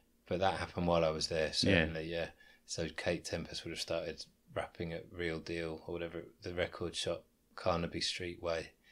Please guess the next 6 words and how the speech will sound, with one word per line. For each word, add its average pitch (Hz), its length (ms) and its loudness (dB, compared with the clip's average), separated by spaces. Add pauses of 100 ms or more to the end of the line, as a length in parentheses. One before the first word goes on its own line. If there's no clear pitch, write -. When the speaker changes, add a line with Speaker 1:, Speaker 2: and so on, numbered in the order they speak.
(480)
Speaker 1:
And 85 180 0
then 82 360 0 (420)
I 107 100 12
didn't 117 260 6
really, 98 500 10
um, 87 380 2